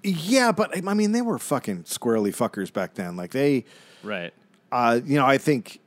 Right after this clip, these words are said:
Speaker 1: more, maybe more open about sex and stuff than, than, you know, what came later. Certainly more than the
Speaker 2: Right.
Speaker 1: Victorian era and shit.
Speaker 2: Right,
Speaker 1: Um,
Speaker 2: right, right, right.
Speaker 1: you know, some stuff we've gone a little bit backwards on, but,
Speaker 2: Yeah.
Speaker 1: you know, overall, Aaron Burr, uh, I would say a dude with progressive ideas.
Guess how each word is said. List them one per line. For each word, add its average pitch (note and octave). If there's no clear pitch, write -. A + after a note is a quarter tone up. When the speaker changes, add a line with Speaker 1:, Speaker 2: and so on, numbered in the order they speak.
Speaker 1:
more, A#2+
maybe D#3
more C3+
open A#2+
about A2
sex -
and B2+
stuff B2+
than, G2
than, F#2+
you G#2
know, F#2+
what F#2+
came F#2+
later. F#2
Certainly G2+
more F#2
than F2+
the F2
Speaker 2:
Right. D#2+
Speaker 1:
Victorian F#2
era D#2+
and D2+
shit. E2+
Speaker 2:
Right, G2+
Speaker 1:
Um, E2
Speaker 2:
right, F#2
right, F2
right. F2+
Speaker 1:
you F3
know, D#3+
some G3+
stuff D#3
we've F#2+
gone F#2
a F2
little F2
bit D#2+
backwards F#2+
on, D#2+
but, E2+
Speaker 2:
Yeah. E2+
Speaker 1:
you D4
know, B3
overall, F#3
Aaron C#3
Burr, F#2
uh, -
I G2
would G2+
say G2+
a -
dude G#2+
with G#2
progressive G#2+
ideas. F#2+